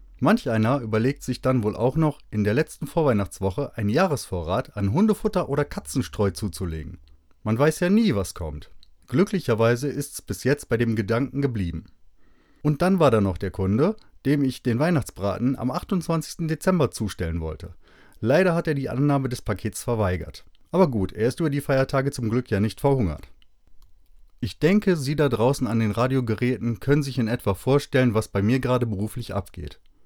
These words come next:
Und doch bin ich gerade sehr entspannt. Irgendwann habe ich erkannt, dass ich mir überhaupt keinen Stress machen muss.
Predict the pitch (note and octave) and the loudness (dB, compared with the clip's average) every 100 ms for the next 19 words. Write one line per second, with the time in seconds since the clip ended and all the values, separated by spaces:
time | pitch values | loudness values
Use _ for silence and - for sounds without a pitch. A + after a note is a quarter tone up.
0 | _ _ _ - A3+ C4 C#4 G3 E3+ - | _ _ _ -6 2 4 4 2 0 0
1 | B2 A#2+ G2+ G#2 A#2 - A2+ F2 D2 - | 0 0 0 0 -2 -2 0 0 -2 -10
2 | - - - _ _ E3+ F#3+ F#3 C3 C3 | -18 -20 -20 _ _ 2 2 2 2 2
3 | G#2+ G2 F#2 F2+ - A#2 C#3+ - - - | 2 0 -2 -6 -2 0 2 -2 -10 -20
4 | - B2 D3 - C#3 D3+ F3+ - - G3 | -4 -2 -2 0 2 2 0 0 2 2
5 | - - A#3 B3+ G3+ E2+ D#2 D2+ - | 0 -2 0 2 0 0 -4 -8 -12